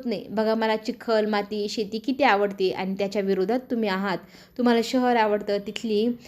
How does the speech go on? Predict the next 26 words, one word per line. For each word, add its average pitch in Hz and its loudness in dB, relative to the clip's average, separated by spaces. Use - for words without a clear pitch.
लाईफस्टाईल 240 4
आवडती, 214 0
साफसुथरेपणा 214 0
आवडतो 202 0
आणि 208 0
मी 226 2
ह्या 220 2
असली 214 0
चिखलातली. 214 0
आपल्या 285 2
दोघांमध्ये 262 4
काहीच 233 -4
साम्य 247 6
नाही, 208 2
आपण 190 -4
दोघांचा 214 -2
ज-, 202 2
जमीन 240 6
आसमानचा 262 0
फरक 240 0
आहे, 196 -4
आपले 196 -2
आभाळ 202 2
वेगवेगळे 196 4
आहे 190 0
आणि 240 4